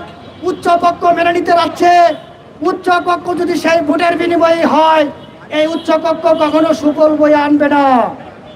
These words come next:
আমরা বলতে চাই, আন্তর্জাতিক মানের গবেষণামূলক কূটনীতির মাধ্যমে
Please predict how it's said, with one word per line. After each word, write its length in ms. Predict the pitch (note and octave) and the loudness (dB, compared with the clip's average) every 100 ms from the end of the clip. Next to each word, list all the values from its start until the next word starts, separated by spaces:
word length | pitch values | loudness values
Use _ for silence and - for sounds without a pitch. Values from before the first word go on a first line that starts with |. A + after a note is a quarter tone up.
| - | -8
আমরা 360 | B3 D4 D#4 D4+ | 0 4 4 4
বলতে 320 | D#4+ D#4+ D#4 | 2 0 -2
চাই, 420 | E4 E4+ F4 F4 D#4 - - - - - - | 0 2 2 2 -2 -10 -20 -20 -20 -20 -6
আন্তর্জাতিক 920 | C4 E4 D#4 E4+ D4+ E4 E4+ F4 E4+ | -2 -2 0 0 2 0 -2 -6 -4
মানের 520 | D#4+ E4+ F4 F4 F4+ F4 - - - - F3+ | -2 2 4 4 4 0 -10 -20 -20 -16 -4
গবেষণামূলক 840 | D4+ F4 D#4 E4+ F4 F4 F4 F4 - | -2 0 -2 -2 -2 2 2 2 -2
কূটনীতির 500 | F4 E4+ E4+ F4 F4 | -6 -4 -6 -6 -4
মাধ্যমে 460 | E4+ D4+ F4 F4 | -4 -4 -4 2